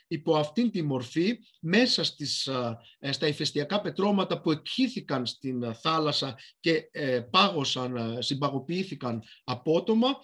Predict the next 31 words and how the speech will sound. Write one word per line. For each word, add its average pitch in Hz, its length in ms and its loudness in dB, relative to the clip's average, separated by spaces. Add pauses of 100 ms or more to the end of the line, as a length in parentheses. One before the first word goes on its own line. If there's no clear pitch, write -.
(160)
Και 202 100 2
εδώ 233 360 4
είναι 247 220 2
τα 233 120 0
απομεινάρια 190 920 0 (200)
από 175 300 -4
την 180 140 -4
επεξεργασία 170 920 0
του 208 120 -4
οψιδιανού 147 640 -2
κατά 165 260 -6
τα - 140 -10
προϊστορικά 135 760 -4
χρόνια. 117 480 -4 (300)
Ο 160 80 -2
οψιδιανός 185 640 0
αυτός 240 340 2
ξεκίνησε 214 540 0
από 185 200 -6
τη 147 140 -2
Μήλο 190 480 0 (260)
και 190 120 4
διακινήθηκε 190 1000 2
σε - 280 2
όλο 220 460 4
το 196 140 -4
Αιγαίο, 160 640 2 (220)
σε 180 400 0
όλες 254 460 6
τις, - 200 -6
ε, 147 240 -2